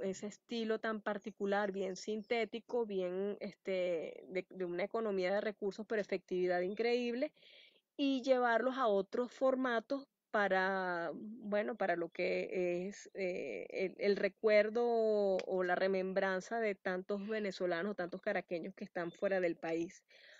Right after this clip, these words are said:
Acá, por ejemplo, podemos ver las efigies de las dos Torres del Silencio. De este lado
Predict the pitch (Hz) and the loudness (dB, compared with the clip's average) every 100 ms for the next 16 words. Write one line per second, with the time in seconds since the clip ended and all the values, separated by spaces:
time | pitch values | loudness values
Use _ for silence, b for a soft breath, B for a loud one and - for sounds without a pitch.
0 | B 220 196 185 196 208 208 202 226 202 | B -8 -4 -2 0 0 0 -4 -4 -2
1 | 180 190 202 202 220 214 202 - 190 170 | -2 0 2 2 2 -2 -2 -4 -6 -4
2 | 185 226 208 175 - 185 170 - 175 180 | -4 -2 -2 -6 -10 -6 -6 -4 -4 -2
3 | 202 170 175 196 240 196 - - _ _ | -2 -2 -4 -2 -2 -4 -12 -20 _ _
4 | _ _ _ _ _ _ _ _ _ _ | _ _ _ _ _ _ _ _ _ _
5 | - - _ _ _ _ _ _ _ _ | -20 -20 _ _ _ _ _ _ _ _
6 | - 190 185 - 226 254 240 277 | -8 -6 -4 0 2 4 4 2